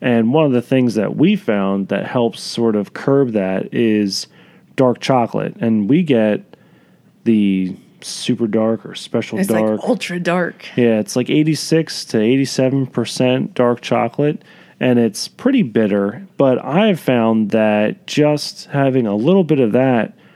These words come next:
Speaker 1: after dinner helps prevent, like, any sort of sweet tooth that I have.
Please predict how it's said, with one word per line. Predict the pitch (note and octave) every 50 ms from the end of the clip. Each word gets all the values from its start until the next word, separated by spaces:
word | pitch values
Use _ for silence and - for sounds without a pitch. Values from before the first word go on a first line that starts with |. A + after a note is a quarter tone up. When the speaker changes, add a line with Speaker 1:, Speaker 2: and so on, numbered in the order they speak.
| _ - - - _ _
Speaker 1:
after | - C#3 C#3 C3+ - - A#2+ A2
dinner | F#2+ - B2 A#2+ A#2 A2 G#2 G2+ G2+ G2+
helps | - - C3+ B2+ B2 A#2 - -
prevent, | - - G#2 F#2 A#2 A2+ A2+ A2+ A2 A2 - - -
like, | - G#2+ G#2 G2
any | A2 A2 A2
sort | G#2+ - - A#2 G#2+ G2+
of | G2 F#2
sweet | - - - B2+ A#2 G2+ -
tooth | - A2+ G#2+ G#2 G2 -
that | - G#2+ G2+
I | G2+ G#2 A2 G#2+
have. | F#2+ G2 F#2+ G2+ A2+ A2 -